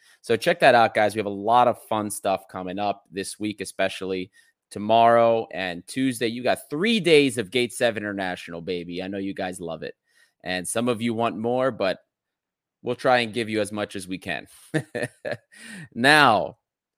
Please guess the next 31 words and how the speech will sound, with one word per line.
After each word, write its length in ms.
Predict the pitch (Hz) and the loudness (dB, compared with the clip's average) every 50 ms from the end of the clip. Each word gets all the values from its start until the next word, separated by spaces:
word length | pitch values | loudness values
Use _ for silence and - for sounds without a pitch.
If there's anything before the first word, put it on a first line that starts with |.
| _ _ _ _ _ _ _ _ | _ _ _ _ _ _ _ _
post-match 960 | - - 123 147 151 143 - 143 131 117 95 80 73 - - - - - - _ _ _ _ _ _ _ _ _ _ _ _ _ _ _ _ _ _ _ _ _ _ _ _ _ _ _ _ _ _ | -2 0 2 2 2 2 0 0 2 2 2 0 -2 -8 -10 -14 -14 -14 -16 _ _ _ _ _ _ _ _ _ _ _ _ _ _ _ _ _ _ _ _ _ _ _ _ _ _ _ _ _ _
with 480 | 117 117 113 110 107 - - - - - _ _ _ _ _ _ _ - | -2 0 2 2 2 0 -4 -12 -16 -18 _ _ _ _ _ _ _ -4
Bas 280 | 127 135 156 151 - | 0 0 0 0 0
Giannina, 640 | 135 139 131 127 120 120 120 120 113 113 113 113 - - | 0 0 0 0 0 -2 -2 -2 -2 -2 -2 -4 -6 -6
it 100 | - 131 | -6 -6
was 340 | 127 127 127 123 117 - - _ - | -4 -4 -4 -6 -8 -10 -12 _ -8
a 140 | 110 110 107 | -6 -6 -6
tough 380 | - - - 165 165 170 - - | -8 -6 0 2 2 2 0 -2
look. 260 | - 143 123 107 - _ _ _ _ _ _ _ _ _ _ _ _ _ _ _ | -8 -10 -10 -12 -14 _ _ _ _ _ _ _ _ _ _ _ _ _ _ _
We 160 | - 135 147 160 | -8 -6 -4 -4
need 160 | 185 220 202 | -2 -4 -4
to 60 | 226 | -6
say 220 | - - 208 170 | -6 -4 -4 -6
first 320 | 151 - 151 143 139 - - | -4 -4 -4 -4 -4 -4 -8
and 100 | 120 104 | -12 -12
foremost, 580 | - - 98 90 80 80 78 82 - - - _ - | -10 -10 -10 -10 -8 -10 -10 -12 -14 -16 -18 _ -8
uh, 300 | 80 82 85 85 82 - | -6 -4 -2 -4 -4 -4
I 120 | - 101 117 | -4 -4 -2
know 160 | 131 139 143 | 0 0 -2
there's 200 | 123 131 120 127 | -2 -2 -2 0
already 240 | 135 135 139 139 135 | 0 0 0 0 -2
some 200 | 131 - 127 110 | -4 -8 -10 -10
people 320 | - 123 117 - 110 110 95 | -10 -10 -10 -8 -10 -8 -6
that 240 | 101 101 95 - | -4 -4 -4 -4
were, 400 | - 90 98 92 92 90 87 85 _ _ _ _ | -6 -8 -8 -6 -6 -8 -8 -10 _ _ _ _
that 100 | - 92 | -12 -10
are, 160 | 107 98 - _ _ _ _ - | -10 -10 -12 _ _ _ _ -10
uh, 380 | - 101 101 98 98 95 95 101 | -6 -4 -4 -2 -2 -4 -4 -6
<laughs> 40 | 104 | -6
negative. 600 | 120 135 - 170 180 165 139 156 143 139 123 110 - | -6 -4 -2 -2 -2 0 0 0 -2 -2 -2 -6 -8
Some 240 | - - 165 156 | -6 -4 -4 -4